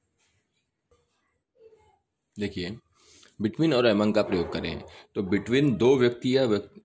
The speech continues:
व्यक्ति या वस्तुओं के लिए प्रयुक्त होता है। जैसे कि कोई दो व्यक्ति या दो वस्तु हैं तो उनके बीच के लिए between का प्रयोग होता है के बीच के अर्थ में। वहीं among का भी प्रयोग के बीच के ही अर्थ में होता है, लेकिन इसका प्रयोग दो या से अधिक व्यक्तियों या वस्तुओं के लिए किया जाता है।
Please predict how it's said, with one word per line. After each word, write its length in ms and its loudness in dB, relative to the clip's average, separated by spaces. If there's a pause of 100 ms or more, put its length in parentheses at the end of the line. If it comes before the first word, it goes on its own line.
व्यक्ति 560 -4
या 60 2
वस्तुओं 420 0
के 160 0
लिए 140 2
प्रयुक्त 300 -4
होता 160 -6
है। 60 -2
जैसे 180 -6
कि 100 -4
कोई 200 0
दो 240 0
व्यक्ति 320 -4
या 60 0
दो 240 -2
वस्तु 240 -6
हैं 120 -2
तो 100 -4
उनके 200 -4
बीच 240 -8
के 120 -8
लिए 260 -2 (580)
between 300 -2
का 80 0
प्रयोग 240 -2
होता 240 -4
है 140 -10
के 120 2
बीच 320 -6
के 120 -8
अर्थ 240 -10
में। 120 -16 (280)
वहीं 200 2
among 280 2
का 80 2
भी 120 0
प्रयोग 320 2
के 120 2
बीच 280 0
के 100 2
ही 120 2
अर्थ 180 2
में 80 0
होता 220 0
है, 80 0
लेकिन 200 -2
इसका 240 -2
प्रयोग 360 0
दो 220 2
या 220 0 (160)
से 260 0 (340)
अधिक 420 -4
व्यक्तियों 960 0
या 140 0
वस्तुओं 500 -2
के 160 -6
लिए 180 -6
किया 220 -10
जाता 320 -18
है। 60 -20